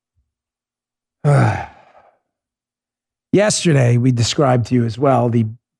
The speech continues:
what I believe to be the biggest scandal in United States history when it comes to politics. It's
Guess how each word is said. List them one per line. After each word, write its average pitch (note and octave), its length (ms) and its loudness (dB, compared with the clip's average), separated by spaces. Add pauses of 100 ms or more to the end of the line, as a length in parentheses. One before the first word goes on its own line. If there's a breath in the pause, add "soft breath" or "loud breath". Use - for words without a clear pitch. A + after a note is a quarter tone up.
(160)
what B2 220 0
I C#3+ 200 0
believe A#2+ 400 -2
to - 100 -12
be G#2 160 -8
the G2+ 120 -12
biggest A#2+ 400 -4
scandal A2+ 520 0
in G2+ 140 0
United G#2 320 2
States G2+ 320 -4
history G#2+ 360 -4
when F#2 200 -10
it F2+ 60 -14
comes G2 260 -10
to F#2 80 -16
politics. F2+ 560 -12
It's G#2 100 -20